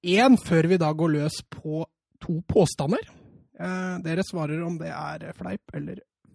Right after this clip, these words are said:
fakta. Den første går til deg, eh, Thomas. Dennis Bergkamp har som alle vet, eh, flyskrekk, men han har også uttalt at han har skrekk mot å kjøre,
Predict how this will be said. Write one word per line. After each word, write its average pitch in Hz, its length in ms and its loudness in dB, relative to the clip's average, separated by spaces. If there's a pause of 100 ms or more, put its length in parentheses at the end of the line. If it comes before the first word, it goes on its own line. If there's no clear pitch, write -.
fakta. - 360 -12 (960)
Den 247 100 8
første 233 300 6
går 214 160 8
til 226 160 6
deg, 202 240 8 (140)
eh, 208 440 8
Thomas. 233 360 6 (160)
Dennis 226 280 8
Bergkamp 269 560 2 (120)
har 208 200 4
som 240 240 4
alle 196 240 6
vet, 185 280 2
eh, 202 120 4
flyskrekk, - 540 -2
men 190 160 6
han 202 100 8
har 226 140 6
også - 180 -2
uttalt 214 380 2
at 202 100 2
han 214 140 6
har 220 80 0
skrekk - 320 -6
mot 180 100 0
å 202 140 4
kjøre, 208 320 6